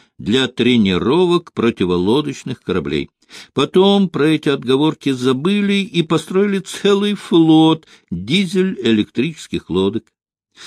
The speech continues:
Совсем недавно военно-морские силы самообороны получили первую ракетную подлодку. Последняя серия типа Удзусио и Такасио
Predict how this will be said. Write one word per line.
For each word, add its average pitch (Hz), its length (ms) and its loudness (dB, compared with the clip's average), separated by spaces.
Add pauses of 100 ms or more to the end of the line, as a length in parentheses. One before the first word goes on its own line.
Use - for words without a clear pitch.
(160)
Совсем 104 380 0
недавно 117 580 0
военно-морские 98 760 -2
силы 95 420 -2
самообороны 90 880 -6
получили 131 480 -4
первую 147 600 2
ракетную 156 640 -2
подлодку. - 560 -14 (560)
Последняя 127 600 2
серия 135 500 2
типа 135 560 -2 (180)
Удзусио 101 1040 0 (240)
и 110 200 2
Такасио 135 920 -4